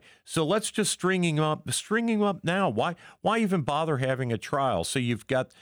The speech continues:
you've got the majority of people with hot heads, you know, with, uh, with some kind of, uh, idea that, you know, this law needs to be passed right now, reactionary style.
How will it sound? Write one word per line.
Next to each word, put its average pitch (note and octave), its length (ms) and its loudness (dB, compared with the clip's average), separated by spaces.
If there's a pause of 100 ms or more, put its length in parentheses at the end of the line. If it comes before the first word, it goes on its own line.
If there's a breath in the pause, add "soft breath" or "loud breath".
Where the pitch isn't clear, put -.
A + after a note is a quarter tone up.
(260 soft breath)
you've A2 180 -2
got C3 240 -2
the A#2+ 80 -2
majority D3+ 640 0
of C#3 200 -2
people A#2 420 -2
with D2 240 -4
hot - 320 -4
heads, G#2 520 0 (380 soft breath)
you G2+ 100 -2
know, F#2 380 -2
with, F#2+ 420 -4
uh, E2+ 220 0 (300 soft breath)
with G2+ 120 0
some C#3 260 -2
kind B2 420 0
of, F2 320 -2
uh, E2+ 280 0
idea A2 600 0
that, E2+ 260 -2 (300 loud breath)
you A2+ 80 0
know, G#2 140 0
this B2 280 -2
law A#2 240 0
needs G#2+ 300 -2
to G2+ 80 -6
be F#2+ 160 -2
passed G2 480 -2
right F#2 340 -4
now, A2 480 -2
reactionary F#2 920 -2
style. C#2+ 540 -4